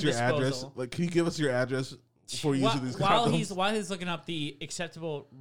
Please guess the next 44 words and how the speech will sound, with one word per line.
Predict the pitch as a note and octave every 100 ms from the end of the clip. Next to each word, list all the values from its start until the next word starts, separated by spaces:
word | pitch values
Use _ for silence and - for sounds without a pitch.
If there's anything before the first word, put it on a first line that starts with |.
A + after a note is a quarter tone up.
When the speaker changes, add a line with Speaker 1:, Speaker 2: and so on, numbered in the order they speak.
| B2+
Speaker 1:
recycled | E3+ - F#3 D#3+ D#3+
condom | - E3 E3+ D3
situation, | A#2+ B2+ C3 A#2 C3+ B2 - - _ -
I | F3 B3
would | C4
say | -
on | G#3
the | G3+ F#3+
rat, | F3 A#3 A3+ -
on | F#3
the | F#3+ F#3 D#3
rat | F3+ G#3+
poop | A#3 F3+
thing | F3+ D#3+
is | D#3 D3
that | D#3+ -
the | E3 D#3+
rats | D3 F#3 A3 -
are | F3
in | D#3+ D#3+ D#3 C#3
warehouses, | C#3 A#2+ A2 G#2 _
right? | B2 B2+ - _
Speaker 2:
Yeah. | A#2+ B2
Speaker 1:
So | G2 F#3 D#3+ D#3+
there's | F3 F#3 F3
a, | F3+ F3 E3 E3
there's | D#3+ F#3 F3
an |
acceptable, | E3+ - G3+ G#3 F#3+ F#3
when | E3
you're | F3+
making | A3+ G#3 F#3 E3+
so | - F3+ E3
much | D3+ D3+
cereal, | - D#3 C#3 A#2
like | A2+ C3 B2
someone | E3+ D#3 D3
like | B2+
Kellogg's | - D3+ C#3+ B2 A2+
is | A2
making | C#3 C#3 B2+ A#2+ _ _ _
so | - G#3 A3+
much | G3 D3
cereal | - C3 B2 A#2 A2+